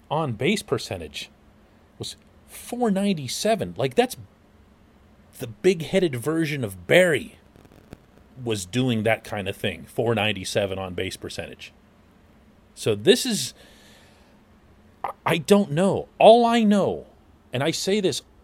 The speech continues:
all the time, but it, it, it bears repeating, the people who don't follow the Pirates closely around Pittsburgh, but just love to bash them,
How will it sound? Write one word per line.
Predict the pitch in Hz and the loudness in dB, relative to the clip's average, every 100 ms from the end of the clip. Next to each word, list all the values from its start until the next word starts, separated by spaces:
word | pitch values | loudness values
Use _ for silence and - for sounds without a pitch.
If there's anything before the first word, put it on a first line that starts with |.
| _ | _
all | 143 180 | 0 2
the | 160 | 2
time, | 123 170 170 135 | -2 -4 -2 0
but | 110 | -2
it, | - | -4
it, | 123 - | -8 -6
it | 117 - | -10 0
bears | 147 175 131 | 2 2 -2
repeating, | 113 156 165 101 - - - - - _ - - - | -6 -2 -2 -2 -6 -20 -20 -20 -20 _ -20 -20 -12
the | 113 | -8
people | - 202 262 214 | -4 -2 -2 0
who | 170 117 - - - _ - - 110 | -2 -2 -12 -20 -20 _ -20 -18 -2
don't | 139 160 185 - | 2 2 0 -6
follow | - 139 139 131 | 2 4 4 2
the | 104 | 0
Pirates | - 131 123 107 | -2 0 0 -2
closely | - - 117 120 - 80 71 _ - - - - - - - - - | -8 -2 0 0 -4 -8 -14 _ -20 -20 -20 -20 -20 -20 -20 -20 -8
around | 107 110 101 | -2 -2 0
Pittsburgh, | 117 - 95 82 | -4 -4 -6 -6
but | 82 | -6
just | 123 - | -6 2
love | 107 113 | 2 2
to | 87 | -2
bash | 87 92 113 - | 0 2 2 0
them, | 143 131 | -2 -4